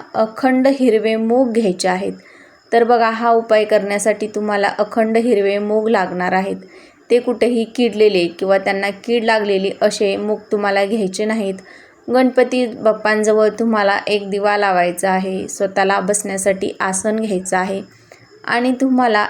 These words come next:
एक मूठभर हिरवे मूग घ्यायचे आहेत. आणि हे मूग जे आहे,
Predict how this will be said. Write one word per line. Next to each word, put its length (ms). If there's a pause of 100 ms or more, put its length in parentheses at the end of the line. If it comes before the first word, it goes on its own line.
एक 240
मूठभर 680
हिरवे 360
मूग 340
घ्यायचे 360
आहेत. 240 (600)
आणि 200
हे 360 (120)
मूग 320
जे 120
आहे, 300